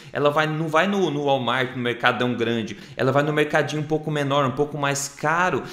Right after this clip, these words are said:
e daí acaba comprando essa coisa um pouco mais cara. E essa pessoa vai fumar um pouco menos, essa pessoa vai se exercitar um pouco mais também. E os caras têm a pachorra de dizer que são grã-,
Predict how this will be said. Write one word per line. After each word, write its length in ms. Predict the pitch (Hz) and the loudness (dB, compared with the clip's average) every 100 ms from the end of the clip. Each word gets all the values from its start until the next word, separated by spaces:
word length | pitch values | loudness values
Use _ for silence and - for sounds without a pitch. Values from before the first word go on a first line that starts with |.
| - | -10
e 80 | 127 | -4
daí 260 | 127 123 131 | 2 4 4
acaba 340 | 139 135 165 | 4 2 0
comprando 380 | - 165 151 196 | -2 -4 -2 -4
essa 160 | 214 185 | -2 -4
coisa 240 | 143 127 | -2 -2
um 60 | 120 | -2
pouco 200 | 123 120 | -6 0
mais 240 | 113 110 | 0 0
cara. 300 | - 98 98 | 0 2 2
E 20 | |
essa 160 | 120 156 | 0 -2
pessoa 440 | 156 151 175 175 - | -4 -4 -4 -4 -6
vai 160 | - 190 | 0 0
fumar 300 | 185 190 180 | 0 -2 -2
um 40 | |
pouco 280 | 175 185 208 | -2 -4 -2
menos, 320 | 180 196 214 | -4 -2 -4
essa 100 | 190 | -6
pessoa 260 | 175 175 190 | -6 -6 -6
vai 120 | 185 | -4
se 80 | 180 | -2
exercitar 440 | 180 180 - 190 233 | -2 -2 -4 -4 -4
um 60 | |
pouco 260 | - 180 139 | -4 -4 0
mais 260 | 127 117 | 2 2
também. 420 | - 117 104 101 101 - - - - | 0 -2 0 -2 -4 -12 -20 -10 0
E 100 | 156 | 2
os 80 | |
caras 260 | 160 208 202 | 2 -2 0
têm 120 | 196 | 0
a 60 | 196 | 0
pachorra 760 | 196 233 - - 185 247 185 | 0 -4 -2 0 2 2 -2
de 80 | 151 | -4
dizer 300 | 147 143 147 | -4 -4 -4
que 60 | 151 | -4
são 120 | 180 | -4
grã-, 260 | 156 170 | -2 -4